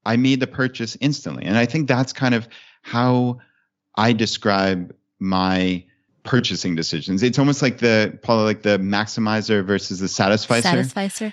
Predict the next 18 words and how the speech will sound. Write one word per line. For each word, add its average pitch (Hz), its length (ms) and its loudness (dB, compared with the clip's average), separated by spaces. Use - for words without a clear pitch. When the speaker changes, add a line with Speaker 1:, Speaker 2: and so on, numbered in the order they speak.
Speaker 2:
uh-huh. 208 340 2
Speaker 1:
Yeah, 131 360 2
so 131 260 0
I 143 140 4
definitely 139 440 2
come 117 300 -2
down 107 180 2
much 107 300 -2
more 104 180 2
on 92 80 0
the 92 120 2
satisficer 90 840 0
side. 82 220 -2
I 127 260 4
do 110 160 -2
not 107 280 2
second 101 400 -2
guess 110 420 0